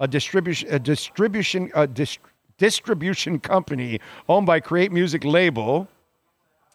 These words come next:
Uh, says, "Last year, Fuga was presented with the opportunity to release Vultures One. Exercising our judgment in ordinance of course of business,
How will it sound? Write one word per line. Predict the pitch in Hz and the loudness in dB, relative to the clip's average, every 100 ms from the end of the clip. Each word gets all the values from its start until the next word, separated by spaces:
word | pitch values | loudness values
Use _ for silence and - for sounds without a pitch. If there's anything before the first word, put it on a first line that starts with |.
| _ _ _ _ _ | _ _ _ _ _
Uh, | 139 143 143 139 | 4 6 6 4
says, | - 160 131 | 2 2 4
"Last | 139 165 196 214 - | 4 6 4 0 -2
year, | 214 202 | 2 2
Fuga | - 214 233 165 156 | 4 2 4 6 4
was | 160 - | 4 0
presented | 160 139 170 185 185 | -2 2 2 2 2
with | 160 | 0
the | 151 | 4
opportunity | 156 170 151 196 185 | 4 2 -4 -2 0
to | 147 | 0
release | 135 151 170 | 0 0 -2
Vultures | 120 175 214 - 160 127 | 0 2 2 0 -2 2
One. | 190 139 143 139 - _ _ | 2 4 0 -4 -12 _ _
Exercising | 175 - 196 - 185 175 165 | -2 0 -2 2 4 2 2
our | 147 | 0
judgment | 123 175 208 139 147 151 | 2 2 2 4 2 2
in | 147 143 | 0 0
ordinance | 175 196 180 165 - | 2 0 2 -2 0
of | 156 139 - - | -2 -2 -4 -2
course | - 208 - | 2 2 2
of | - 123 | -4 0
business, | 226 196 131 151 190 | 0 2 0 0 0